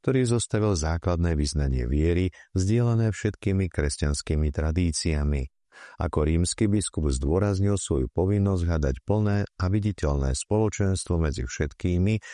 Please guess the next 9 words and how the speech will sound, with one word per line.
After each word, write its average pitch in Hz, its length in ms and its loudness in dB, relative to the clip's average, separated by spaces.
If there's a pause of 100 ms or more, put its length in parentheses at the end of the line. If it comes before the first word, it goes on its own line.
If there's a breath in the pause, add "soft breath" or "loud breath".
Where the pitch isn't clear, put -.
(200 loud breath)
ktorí 131 240 2
vyznávajú 110 680 2
vieru 78 400 2
Boha 67 320 0
Otca, 98 440 0
Syna 76 400 0
a 73 40 -2
Ducha 67 320 -4
Svätého. 78 760 0